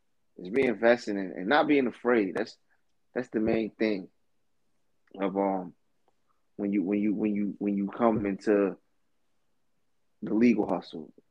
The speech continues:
just applying the same principles that you had with the illegal hustle in the legal hustle.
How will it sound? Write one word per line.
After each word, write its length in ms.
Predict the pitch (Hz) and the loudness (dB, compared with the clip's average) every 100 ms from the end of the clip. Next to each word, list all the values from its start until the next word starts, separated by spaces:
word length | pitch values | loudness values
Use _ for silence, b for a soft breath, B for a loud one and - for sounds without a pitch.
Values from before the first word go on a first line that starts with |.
| 107 | -10
just 260 | 95 92 101 | -8 -4 -2
applying 520 | 101 - 117 120 104 | -2 4 6 8 4
the 80 | 98 | 0
same 260 | 113 117 | 0 0
principles 440 | - 123 107 107 101 | 0 0 2 0 0
that 160 | 95 | -2
you 100 | 104 | -2
had 320 | 104 104 98 - | 2 4 2 -2
with 220 | 101 107 | -2 0
the 60 | 98 | 0
illegal 560 | 101 131 131 117 101 98 | 4 6 6 4 -2 -6
hustle 380 | 90 - 90 85 _ _ _ _ _ _ _ _ 123 | -8 -10 -16 -18 _ _ _ _ _ _ _ _ 0
in 140 | 123 | 2
the 80 | 101 | 0
legal 300 | 95 87 90 | -4 -6 -6
hustle. 440 | 87 - - - | -10 -10 -16 -20